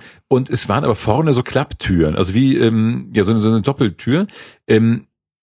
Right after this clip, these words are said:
die schon sehr, sehr wackelig aussah. Und da hat dann, äh, James Bond, äh, so ein, ein Besenstiel durch diese sehr, sehr dünnen und extrem brü-, brüchig aussehenden Handgriffe, also Türgriffe gemacht. Und jeder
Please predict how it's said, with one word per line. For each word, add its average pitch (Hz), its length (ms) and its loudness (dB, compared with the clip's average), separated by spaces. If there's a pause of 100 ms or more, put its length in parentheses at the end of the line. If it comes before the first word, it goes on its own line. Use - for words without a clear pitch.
(260)
die 110 160 -4
schon 113 160 0
sehr, 110 140 2
sehr 107 120 4
wackelig 113 300 -4
aussah. 92 200 0
Und 110 180 0
da 101 40 0
hat 135 140 -2
dann, 135 240 -2
äh, 113 280 2
James 110 280 0
Bond, 113 520 -2 (520)
äh, 117 220 4
so 117 100 0
ein, 113 140 0
ein 117 140 -2
Besenstiel 151 520 0
durch 131 120 0
diese 135 420 0
sehr, 123 260 2
sehr 139 140 4
dünnen 131 480 2
und 131 120 -2
extrem 131 680 -2
brü-, 131 280 0 (140)
brüchig 127 440 0
aussehenden 120 720 2
Handgriffe, 98 580 -2
also 92 160 2
Türgriffe 95 560 -2 (140)
gemacht. 101 340 0 (300)
Und 101 200 -2 (160)
jeder 131 500 0